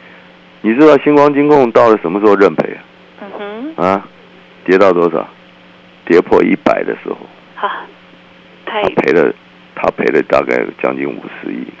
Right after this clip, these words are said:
Speaker 1: 四十多亿。
Speaker 2: <laughs>
Speaker 1: 对不对？
Speaker 2: 是。
Speaker 1: 这就跟你讲嘛。所以今天投资人，你要相信基本面、产业面、消息面。我跟你讲，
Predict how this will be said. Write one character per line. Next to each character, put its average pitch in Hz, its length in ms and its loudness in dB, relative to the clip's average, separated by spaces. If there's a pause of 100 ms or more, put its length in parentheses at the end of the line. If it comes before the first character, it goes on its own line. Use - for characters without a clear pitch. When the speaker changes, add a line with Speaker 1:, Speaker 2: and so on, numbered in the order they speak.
Speaker 1:
四 87 180 -6
十 69 80 -6
多 - 220 -8
亿。 60 40 -12 (240)
Speaker 2:
<laughs> - 1800 -8
Speaker 1:
对 - 100 -4
不 135 60 -2
对？ - 140 2
Speaker 2:
是。 - 80 -2
Speaker 1:
这 - 60 0
就 302 100 4
跟 190 160 2
你 196 100 -2 (100)
讲 73 180 0
嘛。 67 280 -2 (920)
所 165 100 4
以 - 20 6
今 170 160 2
天 180 220 6
投 151 160 4
资 156 160 6
人， 143 160 4
你 117 60 4
要 147 160 4
相 160 200 2
信 147 160 -4
基 139 160 0
本 101 180 2
面、 104 240 2
产 85 240 -2
业 107 100 2
面、 104 180 0
消 98 200 0
息 82 120 -8
面。 85 200 -2
我 64 80 -4
跟 95 160 -2
你 101 60 -2
讲， - 260 -4